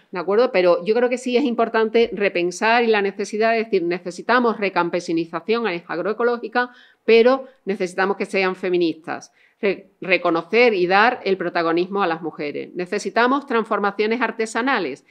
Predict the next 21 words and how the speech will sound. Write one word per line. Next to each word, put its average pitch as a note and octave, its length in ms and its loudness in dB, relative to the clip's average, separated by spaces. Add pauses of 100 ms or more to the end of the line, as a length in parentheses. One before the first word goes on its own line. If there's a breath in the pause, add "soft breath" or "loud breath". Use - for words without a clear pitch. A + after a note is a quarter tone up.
(200 soft breath)
necesitamos A3 600 0
que A#3+ 100 2
la G3+ 140 4
transformación G3 640 -2
de B3 80 0
nuestros B3 320 -4
alimentos A#3+ 560 -2 (240 soft breath)
se A3 180 -2
produzca G#3+ 500 0
cada F3+ 280 2
vez G#3+ 360 -2
más B3 500 -4
en F#3 160 -2
el E3+ 140 -2
campo, C4 520 -4
en F#3 120 -6
manos G3+ 460 -4
de F#3+ 140 -6
las F#3 120 -4
agriculturas F3 640 -4
campesinas. D#3 840 -10